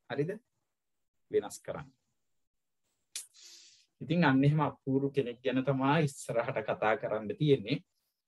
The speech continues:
මේ ඉස්සරම ඔයාලට පොඩි පැහැදිලි කිරීමක් කරේ මේ දේ සිද්ධ වෙන විදිහ ගැන. ඒ කොටස සමහර වෙලාවට පොඩ්ඩක් අමාරු වෙති තේරුම් ගන්න. එච්චර හිතන්න එපා ඒ ගැන.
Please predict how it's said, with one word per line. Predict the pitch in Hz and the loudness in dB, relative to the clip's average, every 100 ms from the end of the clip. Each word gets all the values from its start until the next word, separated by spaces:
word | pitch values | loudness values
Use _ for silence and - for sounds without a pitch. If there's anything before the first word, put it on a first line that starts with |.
| - | -2
මේ | 170 185 | 0 0
ඉස්සරම | - 185 180 | 0 2 4
ඔයාලට | 170 160 156 151 | 4 6 4 4
පොඩි | 147 151 | 2 2
පැහැදිලි | 135 120 139 139 | 0 0 2 2
කිරීමක් | 139 135 135 143 | 2 2 4 4
කරේ | 147 143 123 - _ _ _ _ _ _ _ _ _ _ _ _ _ _ _ | 6 6 6 2 _ _ _ _ _ _ _ _ _ _ _ _ _ _ _
මේ | 120 123 | -8 -4
දේ | 131 170 | 0 0
සිද්ධ | - 131 139 185 | 0 -2 8 12
වෙන | 208 170 190 | 12 12 6
විදිහ | 247 143 139 | 4 2 2
ගැන. | 175 156 - - _ _ _ _ _ - | 2 2 2 -12 _ _ _ _ _ -8
ඒ | 135 | 0
කොටස | 143 151 139 | 2 2 0
සමහර | 127 123 131 | -2 0 0
වෙලාවට | 123 123 123 123 | 0 2 0 -2
පොඩ්ඩක් | 131 107 113 - _ _ - | -10 -6 -6 -8 _ _ -4
අමාරු | 113 151 151 127 | 0 4 4 6
වෙති | 104 104 101 | 2 0 -6
තේරුම් | 98 101 98 | -2 -2 -2
ගන්න. | 87 82 87 _ _ _ - - _ _ | -8 -8 -12 _ _ _ -14 -14 _ _
එච්චර | - - 107 | -14 2 2
හිතන්න | 110 117 110 101 | 2 -2 0 2
එපා | 101 - 196 | 2 8 10
ඒ | 190 143 | 10 8
ගැන. | - | 4